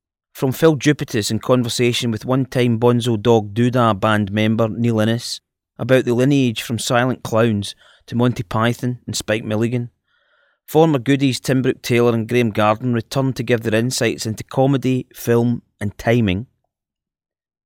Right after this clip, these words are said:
We can all get a bit carried away with the funny guys from the era, but there were a whole host of funny women. There is a timely focus on the funny ladies of silent cinema. Over four programmes, you can be reminded of the formidable comic talents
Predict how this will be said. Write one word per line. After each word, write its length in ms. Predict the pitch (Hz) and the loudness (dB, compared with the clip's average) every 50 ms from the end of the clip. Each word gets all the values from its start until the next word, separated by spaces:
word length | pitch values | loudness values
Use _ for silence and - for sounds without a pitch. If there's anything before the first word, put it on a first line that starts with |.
| _ _ _ _ _ _ _ _ - | _ _ _ _ _ _ _ _ -6
We 80 | 143 | -4
can 160 | 139 - 160 165 | -2 0 2 4
all 140 | 180 190 | 4 4
get 140 | 165 175 - | 4 2 0
a 60 | 117 | 0
bit 220 | - 151 - - - | 0 0 -2 -4 -4
carried 320 | - 151 147 139 143 123 | -2 0 2 2 2 2
away 240 | 120 117 123 139 147 | 2 4 4 4 2
with 100 | 131 110 | 2 -2
the 60 | 110 | -4
funny 280 | - - 127 127 135 127 | -4 -4 -2 0 0 0
guys 380 | 110 110 110 107 101 98 98 | 0 0 0 0 0 -2 -4
from 240 | - - - 104 98 | -6 -6 -6 -6 -6
the 180 | 90 - 101 104 | -6 -6 -4 -4
era, 280 | 101 98 98 92 85 - _ | -2 -2 -2 -4 -6 -10 _
but 140 | - - - | -12 -6 -4
there 80 | 117 113 | -4 -4
were 100 | 113 117 | -2 -4
a 40 | 110 | -4
whole 260 | - - 147 151 131 | -4 -2 -2 -2 -2
host 340 | - - 139 135 127 - - | -2 -2 -2 -2 -2 -6 -10
of 60 | - | -10
funny 280 | - - 117 113 113 | -6 -2 -2 0 0
women. 380 | 107 104 104 113 120 120 113 117 - _ _ _ _ _ _ _ _ _ _ _ _ _ | 0 0 0 0 0 -2 -4 -6 -12 _ _ _ _ _ _ _ _ _ _ _ _ _
There 80 | - 131 | -4 -2
is 60 | 135 | -2
a 60 | 143 | -2
timely 340 | - - 175 175 170 160 143 | 0 2 2 4 4 4 2
focus 460 | - - 143 143 139 - 151 135 - | 0 2 2 2 2 2 0 -2 0
on 140 | 143 123 117 | 2 0 0
the 40 | 110 | -2
funny 300 | - - - 143 147 135 | -2 -2 0 2 2 2
ladies 400 | 123 120 120 117 120 117 110 110 | 4 4 4 4 2 0 -2 -2
of 80 | - | -2
silent 340 | - - 113 107 110 - - | -2 0 0 0 -2 -2 -4
cinema. 460 | - - 107 110 117 120 120 117 - _ _ _ _ _ _ _ _ _ _ _ _ _ - | -4 -2 0 0 0 0 0 -2 -6 _ _ _ _ _ _ _ _ _ _ _ _ _ -2
Over 180 | - 151 160 | -2 0 0
four 220 | 139 - - 160 156 | -2 0 0 0 0
programmes, 600 | - - - 147 147 131 123 123 110 107 110 104 | 0 2 2 2 2 4 2 2 2 2 0 -2
you 60 | 117 | -4
can 120 | - - 117 | -4 -2 0
be 80 | 117 | 0
reminded 540 | 110 113 110 113 117 131 135 139 131 131 120 | 0 2 2 2 4 4 2 2 0 0 -2
of 100 | 123 113 | -4 -4
the 80 | 117 110 | -4 -6
formidable 500 | - - 113 120 135 135 147 135 131 120 | -6 -4 -2 0 0 0 -2 -2 -4 -4
comic 380 | - - 135 117 117 - - | -4 -2 0 0 0 -2 -4
talents 560 | - - 113 117 117 117 107 - - - - | -6 -4 -4 -2 -2 -2 -4 -6 -8 -14 -16